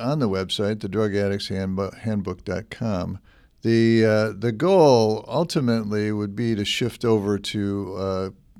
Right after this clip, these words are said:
you know, donations and perhaps send books for free to people that made donations of twenty dollars or more.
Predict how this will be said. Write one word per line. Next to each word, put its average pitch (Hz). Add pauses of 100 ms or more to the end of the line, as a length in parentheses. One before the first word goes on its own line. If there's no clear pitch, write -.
you 110
know, 95
donations 101
and 95
perhaps 98
send 95
books 92
for -
free 104
to 87
people 95
that 87
made 90
donations 90
of 87
twenty 87
dollars 87
or 95
more. 90